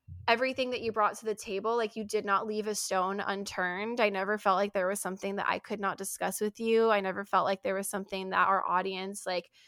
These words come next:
couldn't hear about from you. And, like, the guests that you brought in, like, I just, I, I couldn't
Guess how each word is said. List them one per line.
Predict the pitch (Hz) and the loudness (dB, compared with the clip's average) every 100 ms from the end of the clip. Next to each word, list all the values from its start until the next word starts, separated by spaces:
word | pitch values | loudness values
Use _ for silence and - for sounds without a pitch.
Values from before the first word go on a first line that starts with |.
| _ _ _ _ _ _ | _ _ _ _ _ _
couldn't | - 220 208 | -6 -4 -4
hear | 220 - 190 190 | -6 0 2 4
about | 220 214 214 | 8 8 6
from | 220 | -2
you. | 220 226 220 | 0 2 4
And, | 220 196 190 | 4 2 -2
like, | 180 - | -4 -2
the | 208 - | -4 0
guests | 233 233 - | 2 2 0
that | 240 | -4
you | 226 208 | -2 2
brought | 202 202 | 4 4
in, | - 196 196 196 | 0 -6 -6 -6
like, | 190 185 - _ _ - | -6 -6 -8 _ _ -2
I | 202 208 | 0 0
just, | 214 208 - - - - | -2 -4 -6 -10 -12 -6
I, | - 202 190 | 0 0 2
I | 208 | 2
couldn't | 220 269 254 240 226 | 2 0 0 -2 -4